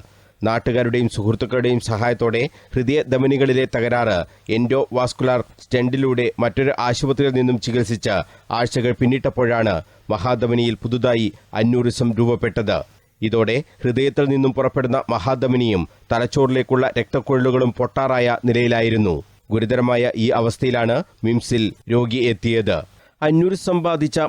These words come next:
മഹാധമനിയും തലച്ചോറിലേക്കുള്ള രക്തക്കുഴലുകളും മാറ്റിവെച്ചില്ലെങ്കിൽ രോഗിയുടെ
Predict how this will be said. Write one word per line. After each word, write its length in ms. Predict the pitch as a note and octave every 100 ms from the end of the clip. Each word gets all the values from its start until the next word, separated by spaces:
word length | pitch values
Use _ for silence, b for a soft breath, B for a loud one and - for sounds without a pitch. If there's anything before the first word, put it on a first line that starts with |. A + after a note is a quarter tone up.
| -
മഹാധമനിയും 640 | A2+ C#3+ D3 D3 C#3+ C#3+ C3
തലച്ചോറിലേക്കുള്ള 720 | B2 B2 - C#3+ C#3+ C#3+ C#3+ C#3 A#2+
രക്തക്കുഴലുകളും 720 | - C#3 - C#3+ C3+ C3+ C3 B2
മാറ്റിവെച്ചില്ലെങ്കിൽ 800 | A#2+ C#3 C3 - B2 A#2 G#2+ F2 B B -
രോഗിയുടെ 380 | A#2 B2 C3 C3